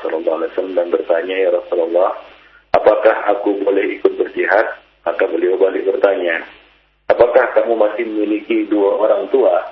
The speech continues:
Kata Nabi, "Apakah kamu memiliki dua orang tua?" "Alaka abuan?" Qala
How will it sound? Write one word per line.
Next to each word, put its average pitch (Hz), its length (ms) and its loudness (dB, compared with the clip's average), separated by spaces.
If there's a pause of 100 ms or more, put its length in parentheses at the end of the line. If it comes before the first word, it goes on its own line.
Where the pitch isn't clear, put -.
Kata - 240 -6
Nabi, 107 320 -4 (240)
"Apakah 104 400 0
kamu 98 320 -2
memiliki 98 400 -6
dua 101 360 0
orang 104 200 -4
tua?" 110 240 0 (1800)
"Alaka 120 480 4
abuan?" 90 440 0 (920)
Qala 113 300 4